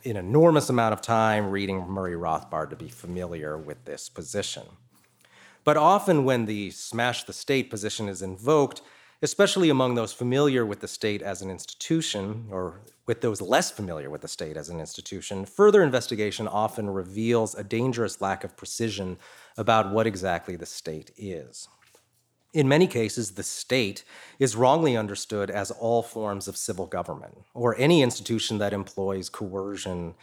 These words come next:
uh, such as law courts or other legal institutions.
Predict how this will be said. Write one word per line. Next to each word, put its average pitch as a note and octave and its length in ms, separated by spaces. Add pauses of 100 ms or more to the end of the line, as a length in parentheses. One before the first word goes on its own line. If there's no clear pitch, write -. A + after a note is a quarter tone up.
(340)
uh, F#2+ 80
such - 240
as F#2 80
law F#2 320
courts - 560
or E2 220
other F2 240
legal E2+ 380
institutions. - 1200